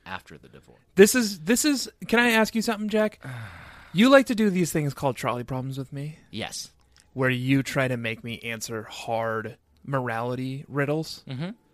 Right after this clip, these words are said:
Speaker 2: And I always do something
Speaker 1: Right.
Speaker 2: that Dawn does in the same chapter, which I think is the only way to win these games,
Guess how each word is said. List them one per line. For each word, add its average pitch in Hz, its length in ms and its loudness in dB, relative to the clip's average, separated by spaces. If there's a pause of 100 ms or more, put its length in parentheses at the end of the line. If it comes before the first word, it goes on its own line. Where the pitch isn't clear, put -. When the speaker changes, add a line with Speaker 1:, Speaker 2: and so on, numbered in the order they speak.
(120)
Speaker 2:
And 135 340 2 (380)
I 170 220 10
always 139 320 2
do 120 420 -8 (160)
something 113 640 -10
Speaker 1:
Right. 80 220 -12 (400)
Speaker 2:
that 120 500 -4
Dawn 180 320 4
does 123 320 -2
in 120 160 -8
the 117 80 -10
same 113 240 -10
chapter, 156 400 0
which 117 160 -8
I 120 100 -8
think 120 220 -12
is 117 140 -10
the 117 260 -12
only 202 340 6
way 156 260 4
to 139 180 -6
win 123 460 -8
these 110 220 -8
games, 117 600 -14